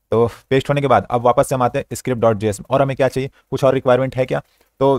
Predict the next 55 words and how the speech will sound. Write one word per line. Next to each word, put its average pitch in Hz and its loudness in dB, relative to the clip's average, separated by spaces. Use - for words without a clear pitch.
होगा 120 6
तो 110 -2
हम 101 -4
कर 117 2
लेंगे, 117 -4
वैसे 160 -2
तो - -6
कोई 107 -2
रिक्वायरमेंट 107 -2
है 113 -4
नहीं। 117 -4
हमारा 98 -2
मेन 110 -2
जो 113 -2
है 110 0
JavaScript 98 -2
वाला 104 -2
पार्ट, 104 -2
मतलब 113 -2
कि 120 -8
सीडीएन 117 -4
में 123 -4
हमें 135 -4
सिर्फ 131 -8
दो 123 0
ही 127 0
सीडीएन 98 -4
चाहिए 90 -8
था, 95 -6
ठीक 131 -6
है। 131 -10
अब 123 2
हम 135 2
एक 147 -2
फंक्शन 113 -2
बनाएंगे, 120 2
but 131 0
फंक्शन 120 -4
हम 110 -4
बाद 110 4
में 113 0
बनाएंगे। 107 -4
पहले 120 2
हम 127 -2
जो 120 -4
एक - -10
काम 110 -4
करते 113 -4
हैं - -12
कि 135 -6
यहाँ 113 0
पे 120 -4
हमें 117 0
जो 123 -4
है 143 -6